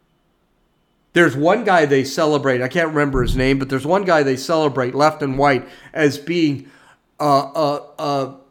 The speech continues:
on a pedestal for the L G B T Q I E F poop emoji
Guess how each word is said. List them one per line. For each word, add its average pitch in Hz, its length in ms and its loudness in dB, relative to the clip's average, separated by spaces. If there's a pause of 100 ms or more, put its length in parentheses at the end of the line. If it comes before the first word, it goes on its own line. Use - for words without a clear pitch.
(1160)
on 196 180 4
a 185 80 2
pedestal 226 580 4
for 165 140 -6
the 156 140 0
L 160 120 4
G 156 180 -6
B 151 200 -8
T 160 240 -8
Q 156 580 -4 (380)
I 151 380 4
E 143 380 -4
F 139 340 -4 (680)
poop 175 220 2
emoji 147 560 -2